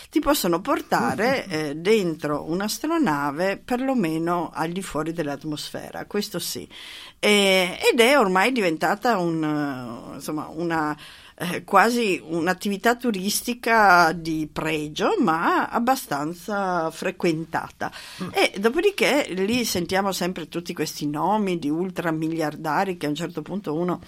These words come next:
Speaker 1: si domanda: "Ma cosa farà uno con tutti sti miliardi?" Perché effettivamente se vai a bere un caffè,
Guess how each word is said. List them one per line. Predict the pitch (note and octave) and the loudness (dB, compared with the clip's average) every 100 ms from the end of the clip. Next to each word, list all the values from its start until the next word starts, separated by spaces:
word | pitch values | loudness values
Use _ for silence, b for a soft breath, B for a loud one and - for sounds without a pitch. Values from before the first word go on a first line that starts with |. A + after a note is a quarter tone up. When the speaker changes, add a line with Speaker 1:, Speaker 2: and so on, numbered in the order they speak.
| B B | B B
Speaker 1:
si | - E3 | -10 -2
domanda: | D#3+ E3 G3 E3+ | 2 4 2 2
"Ma | D#3+ - | 0 -2
cosa | - F#3+ G3 | -4 -4 -4
farà | - D#3+ A3 | -4 -2 0
uno | E3+ D3+ D3 | 0 0 -2
con | C#3 D3 | -4 -6
tutti | E3 D#3+ | -8 -8
sti | C#3 D#3 | -6 -4
miliardi?" | D#3 D3+ D3+ D3 D3 D#3 | -4 -2 -2 -2 -4 -8
Perché | - - F3 B2 | -10 -8 -6 -6
effettivamente | D3+ E3+ G#3+ G#3 D#3 E3 F3+ E3+ | -8 -8 -6 -4 -2 -4 -4 -8
se | D#3 D3+ | -8 -6
vai | E3 | -4
a | D#3+ | -4
bere | D3+ D#3+ | -4 -6
un | E3 | -6
caffè, | G#3+ G#3+ - D#3+ E3 - | -6 -6 -8 -6 -6 -8